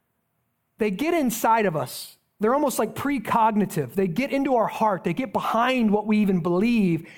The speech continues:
and they shape what we love. They, they shape what we believe is worth fighting or working for. Stories teach us the kind of people we should be.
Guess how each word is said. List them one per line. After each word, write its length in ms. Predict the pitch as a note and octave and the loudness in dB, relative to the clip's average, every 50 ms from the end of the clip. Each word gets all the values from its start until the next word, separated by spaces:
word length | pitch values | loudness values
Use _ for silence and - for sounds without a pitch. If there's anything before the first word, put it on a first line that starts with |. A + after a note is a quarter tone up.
| - - - - | -20 -12 -6 -2
and 180 | G#3 G#3+ G3+ | 0 0 2
they 80 | G#3 F#3+ | 0 0
shape 840 | F#3+ - - - - - - D#4 D#4+ D4+ C4 A3 G3+ G3 - - - - _ _ _ _ _ _ _ _ - | -2 -4 -4 -4 -4 -2 0 2 2 2 2 2 -2 -4 -8 -14 -20 -20 _ _ _ _ _ _ _ _ -2
what 260 | F3 G#3 A3 - G#3 | -2 -2 0 0 0
we 140 | G#3 G3+ F#3 | 2 2 2
love. 520 | F3 F3+ F#3+ G3 F#3 D#3+ C#3 C3 B2+ B2+ - _ _ _ _ _ _ _ _ _ _ _ _ _ _ _ _ _ _ _ _ _ _ _ _ _ _ _ _ _ _ _ _ _ _ _ _ _ _ _ _ _ _ _ _ _ _ _ _ _ _ _ _ _ _ _ | 2 2 4 4 2 2 0 -4 -6 -12 -18 _ _ _ _ _ _ _ _ _ _ _ _ _ _ _ _ _ _ _ _ _ _ _ _ _ _ _ _ _ _ _ _ _ _ _ _ _ _ _ _ _ _ _ _ _ _ _ _ _ _ _ _ _ _ _
They, 320 | - G#3 A3+ F#3 - - - _ | -2 -2 -2 -2 -6 -12 -8 _
they 100 | - A#3 | -2 -2
shape 460 | - - - - C#4+ D4 D#4 D4 - | -2 -2 -4 -2 0 0 0 0 2
what 280 | F#3+ F#3 A#3 C4 C4 - | 2 4 4 2 0 0
we 160 | B3 B3+ A#3+ | -2 0 0
believe 580 | F3+ A3 G#3+ G#3 G#3 A3+ B3+ B3+ C4 B3+ G#3+ G3 | 2 2 2 2 2 2 2 0 0 -2 0 0
is 220 | G#3+ G#3 - - | -2 -2 -2 -2
worth 280 | G3 G3 A#3 A3+ G#3+ G3 G3 F#3 - - _ _ _ - | 0 0 0 0 -2 -4 -8 -12 -12 -14 _ _ _ 0
fighting 500 | - A3 B3+ C4 A#3 G#3 F3+ D#3+ D#3 D#3 | 2 2 2 2 0 0 0 -2 -2 -2
or 180 | F#3+ F#3 F3+ E3 | -2 0 0 0
working 540 | D#3+ E3+ G3+ A3+ A3 A3 - F3 D#3+ D3+ | 0 0 0 -2 -2 -2 -4 -4 -4 -4
for. 440 | C#3 - - D3 C#3 C3 B2 - - _ _ _ _ _ _ _ _ _ _ _ _ _ _ _ _ _ _ _ _ _ _ _ _ _ _ _ _ _ _ _ _ _ _ _ _ _ _ _ _ _ - - - _ - | -6 -8 -10 -10 -8 -10 -12 -14 -18 _ _ _ _ _ _ _ _ _ _ _ _ _ _ _ _ _ _ _ _ _ _ _ _ _ _ _ _ _ _ _ _ _ _ _ _ _ _ _ _ _ -20 -20 -20 _ -12
Stories 560 | - - - B3+ C4+ C#4 C#4+ C4+ A#3 F#3+ - | -10 -4 0 2 2 4 4 2 0 0 -2
teach 360 | - - - D4+ D4+ D4 - | -4 -4 -2 -2 -2 0 0
us 260 | C4 A3+ F#3 - - | 0 0 0 -2 -4
the 100 | - A3+ | -4 -4
kind 380 | A3 - - B3 B3+ C4 B3+ A#3 | -4 -2 -2 0 0 2 2 0
of 140 | A3+ A3 - | 0 -2 -6
people 440 | - - C#4+ C4+ - - G3+ F#3+ F#3+ | -6 -4 -4 -2 -2 0 0 0 2
we 100 | G#3 G#3 | 2 0
should 260 | - - G#3 E3 D3+ | 0 -2 -2 -2 0
be. 380 | F3 G3 F#3+ E3 C3+ B2+ - | 0 0 0 0 -2 -6 -14